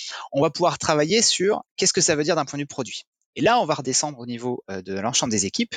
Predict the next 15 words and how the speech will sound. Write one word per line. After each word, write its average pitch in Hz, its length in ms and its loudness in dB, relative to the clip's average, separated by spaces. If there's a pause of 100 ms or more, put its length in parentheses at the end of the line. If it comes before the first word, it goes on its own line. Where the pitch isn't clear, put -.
et 120 80 -2
on 113 80 -2
va 107 100 0
pouvoir 123 260 -2
commencer 117 300 0
à 131 60 6
dire, « 104 160 -2
OK, 135 180 -2
il - 80 -6 (540)
y 117 60 2
a - 80 4
un 175 100 4
problème 147 340 2
à 117 60 4
résoudre, 110 440 -4